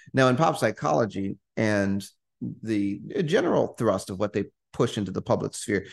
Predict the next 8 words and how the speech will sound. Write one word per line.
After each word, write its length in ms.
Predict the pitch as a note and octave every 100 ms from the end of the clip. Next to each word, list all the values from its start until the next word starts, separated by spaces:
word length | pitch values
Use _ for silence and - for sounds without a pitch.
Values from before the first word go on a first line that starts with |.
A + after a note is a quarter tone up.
| - -
you, 140 | D#3+
you 260 | E3 D3+ G3+
get 360 | G3 D3 - - _ _ -
all 220 | D3 D#3
kinds 480 | D3+ - C3 B2 G#2
of 100 | F#2+
stories 920 | - - - - G#2+ G2+ F#2 F2+ -
like 420 | G2 F2 F2+ -